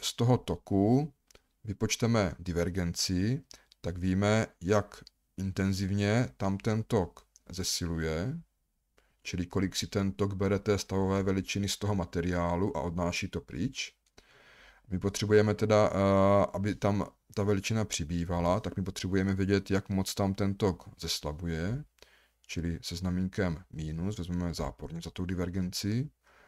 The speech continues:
a ty dva mínusy mě dají dohromady plus. Jo, proto se ta difuzní rovnice teda nejčastěji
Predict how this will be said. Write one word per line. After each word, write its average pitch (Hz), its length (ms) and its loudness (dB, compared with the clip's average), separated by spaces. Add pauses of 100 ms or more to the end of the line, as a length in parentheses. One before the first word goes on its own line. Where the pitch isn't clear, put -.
(180)
a - 80 -6
ty - 140 -4
dva 113 160 2
mínusy 104 680 2 (320)
mě 95 120 0
dají 90 180 2
dohromady 85 640 -2 (200)
plus. - 480 -8 (420)
Jo, 113 120 2
proto 104 280 -2
se 95 140 -2
ta 95 260 2 (260)
difuzní 92 400 -2
rovnice 87 400 -2
teda 87 200 -2
nejčastěji 82 680 -2